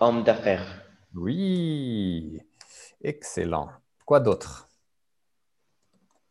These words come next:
Speaker 1: Euh, il n'est pas de Florida.
Speaker 2: Hmm.
Speaker 1: Il est de Texas.
Speaker 2: Oui, il
Speaker 1: Hmm.
Speaker 2: n'est pas de Fl-, de, de la Floride.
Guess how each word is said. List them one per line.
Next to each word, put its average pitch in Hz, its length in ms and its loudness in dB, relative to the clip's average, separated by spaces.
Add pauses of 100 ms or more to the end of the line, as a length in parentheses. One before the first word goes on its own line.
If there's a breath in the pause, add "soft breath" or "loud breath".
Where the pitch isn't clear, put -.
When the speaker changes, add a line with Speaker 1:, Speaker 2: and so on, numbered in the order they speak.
(360)
Speaker 1:
Euh, 104 400 4 (1600)
il 139 180 6
n'est 131 180 4
pas 123 480 6
de 113 120 0
Florida. 127 640 0 (880)
Speaker 2:
Hmm. 101 120 -2
Speaker 1:
Il 147 180 4
est 147 280 4
de - 320 -4
Texas. - 640 -4 (220)
Speaker 2:
Oui, 123 840 -4 (840)
il 117 180 0
Speaker 1:
Hmm. - 60 -4 (100)
Speaker 2:
n'est 95 420 2 (200)
pas 139 420 4
de 113 460 4
Fl-, - 300 -10
de, 101 580 6
de 98 100 4
la 95 180 6
Floride. 92 800 0